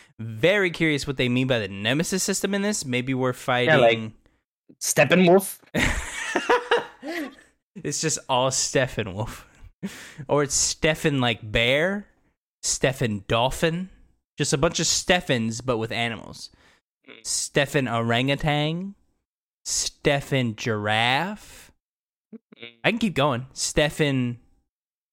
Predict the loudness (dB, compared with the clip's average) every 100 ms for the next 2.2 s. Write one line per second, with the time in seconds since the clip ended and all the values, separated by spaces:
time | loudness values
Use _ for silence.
0 | _ -2 2 2 2 -2 -4 -2 -4 -4
1 | _ _ _ _ _ _ _ _ _ _
2 | -6 -6